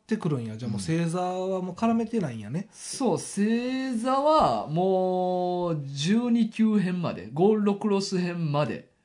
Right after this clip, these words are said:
Speaker 1: あ。
Speaker 2: で、そっからはポセイドン編とかもう神話の話とかになっていく。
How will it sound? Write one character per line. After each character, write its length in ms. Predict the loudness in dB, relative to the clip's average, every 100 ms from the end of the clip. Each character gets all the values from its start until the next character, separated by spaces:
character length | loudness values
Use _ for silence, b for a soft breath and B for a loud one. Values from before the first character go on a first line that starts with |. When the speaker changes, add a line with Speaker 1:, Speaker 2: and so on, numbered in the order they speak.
| _
Speaker 1:
あ。 120 | -8 -2
Speaker 2:
で、 80 | 0
そ 220 | 2 0
っ 100 | 0
か 100 | -2
ら 120 | 2
は 220 | 2 2
ポ 140 | 0 -4
セ 300 | 0 2 2
イ 80 | 2
ド 180 | 2
ン 60 | 2
編 240 | 0 -2
と 100 | -2
か 100 | -4
も 120 | -4 -4
う 20 |
神 380 | -4 0 2 2
話 140 | 2
の 160 | 2 0
話 320 | -2 -4 -6
と 100 | -10
か 100 | -12
に 60 | -12
な 60 |
っ 60 | -16
て 100 | -20
い 20 |
く。 140 | -20